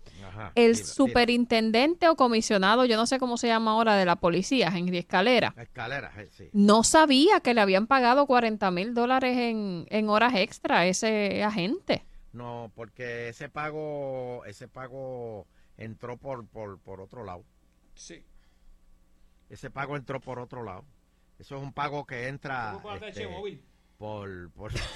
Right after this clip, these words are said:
Speaker 1: ese pago entró por... por,
Speaker 3: <laughs>
Speaker 1: este,
Speaker 3: Fue un número, fue un número
Speaker 1: por,
Speaker 3: de teléfono.
Speaker 1: por, eh, dispensa legislativa.
Speaker 3: Mm.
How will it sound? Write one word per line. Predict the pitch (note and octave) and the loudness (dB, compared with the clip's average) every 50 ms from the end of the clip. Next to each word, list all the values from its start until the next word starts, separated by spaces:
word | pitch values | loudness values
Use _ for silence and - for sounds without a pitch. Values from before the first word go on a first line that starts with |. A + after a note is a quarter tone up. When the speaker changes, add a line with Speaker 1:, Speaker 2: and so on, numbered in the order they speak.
| - - - - - - - A#5+ A#5 A5+ A5 A5 G#5+ G#5+ G#5 G5+ G5+ G5+ G5+ G#5 G#5 - - - - - - - - - _ _ _ - - - - _ _ - - _ - _ _ - - _ _ _ - - - - - - _ _ | -14 -16 -16 -16 -16 -16 -16 -16 -16 -16 -14 -14 -14 -14 -14 -16 -18 -20 -20 -20 -20 -20 -20 -20 -20 -20 -20 -20 -20 -20 _ _ _ -20 -20 -20 -20 _ _ -20 -20 _ -20 _ _ -20 -20 _ _ _ -20 -20 -20 -20 -20 -20 _ _
Speaker 1:
ese | - - - - - F#3 F#3 | -18 -18 -18 -10 -8 -8 -8
pago | - - E3 E3+ F3+ E3 - F3+ E3+ A#2+ - - _ _ - - _ _ | -6 -6 -6 -4 -4 -4 -6 -8 -10 -10 -12 -16 _ _ -20 -20 _ _
entró | - A#2 A#2+ G2 - - A2+ A#2 A#2 | -14 -14 -14 -12 -12 -10 -10 -10 -10
por... | G#2+ - C3+ C3+ B2+ A#2 | -10 -12 -14 -14 -14 -14
por, | A2+ A#2+ A#2 G#2+ - | -14 -14 -8 -4 -4
Speaker 3:
<laughs> | - F#3 F#3 - - - - - | -4 -4 -6 -10 -18 -20 -20 -20
Speaker 1:
este, | _ _ - F2 D2 B1+ B1 - - _ _ _ _ - | _ _ -20 -20 -20 -20 -20 -20 -20 _ _ _ _ -20
Speaker 3:
Fue | F3 F3+ | -20 -20
un | F3 | -18
número, | E3+ F3+ F3 E3 D3 C3+ | -16 -16 -16 -16 -18 -20
fue | B2 C#3+ | -20 -20
un | D3+ D#3 | -20 -20
número | D#3+ D#3+ G#2+ G#2+ | -20 -16 -14 -12
Speaker 1:
por, | G#2 G2 | -12 -12
Speaker 3:
de | C#3+ | -14
teléfono. | G2+ G2 G2 | -14 -14 -14
Speaker 1:
por, | F#2+ F2+ E2+ D#2 - _ _ _ _ _ _ _ _ - | -14 -14 -16 -20 -20 _ _ _ _ _ _ _ _ -18
eh, | G2+ G2 F#2+ F#2 F2+ F2 E2 E2 D#2+ D2+ | -16 -14 -14 -14 -14 -16 -16 -16 -14 -14
dispensa | G#2+ G#2 - - C3 C#3 C3+ - D3+ D3+ | -14 -14 -10 -10 -10 -10 -8 -8 -10 -8
legislativa. | C#3+ B2+ C3 B2 A#2+ A#2 G#2 - G2+ G2 F#2+ E2 C#2 - | -8 -8 -8 -10 -10 -12 -14 -14 -14 -16 -16 -16 -20 -20
Speaker 3:
Mm. | B2 B2 B2 B2+ C3+ C3+ C#3 C#3 C#3 C3+ C3+ B2+ A#2+ A2+ A2 | -20 -20 -20 -20 -20 -20 -20 -20 -20 -20 -20 -20 -20 -20 -20